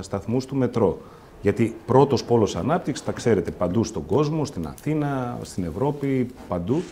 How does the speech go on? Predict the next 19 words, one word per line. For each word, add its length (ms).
είναι 460
οι 80
χώροι 340
γύρω 200
από 100
τους 80
σταθμούς 380
του 120
μετρό. 400
Άρα 340
αυτοί 360
οι 60
σταθμοί 420
θα 160
έχουν 220
μια 340
πολύ 200
διαφορετική 640
εικόνα, 520